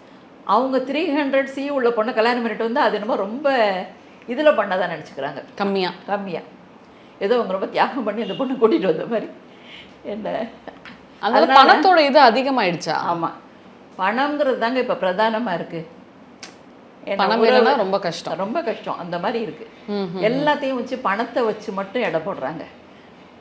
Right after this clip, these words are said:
Speaker 1: என்ன, குணத்தை வச்சோ, ஒரு பாரம்பரியத்தை வச்சோ, அந்த குடும்பத்தை வச்சோ, இதெல்லாம் எடை போடாம எல்லாமே பணத்தை வச்சு.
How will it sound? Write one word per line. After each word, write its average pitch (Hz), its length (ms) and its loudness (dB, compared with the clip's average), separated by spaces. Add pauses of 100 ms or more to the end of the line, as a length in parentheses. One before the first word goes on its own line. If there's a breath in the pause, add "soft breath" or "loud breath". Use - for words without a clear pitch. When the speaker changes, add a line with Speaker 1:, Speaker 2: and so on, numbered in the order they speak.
(160)
Speaker 1:
என்ன, 180 240 -8
குணத்தை 190 400 -4
வச்சோ, 202 580 0
ஒரு 175 540 0 (400)
பாரம்பரியத்தை 185 640 0
வச்சோ, 156 380 -6 (600 loud breath)
அந்த 175 180 -8
குடும்பத்தை 208 460 -4
வச்சோ, 175 340 -4
இதெல்லாம் 180 260 -4
எடை 170 180 -2
போடாம 180 400 -4
எல்லாமே 254 520 -4
பணத்தை 208 380 -4
வச்சு. 175 240 -10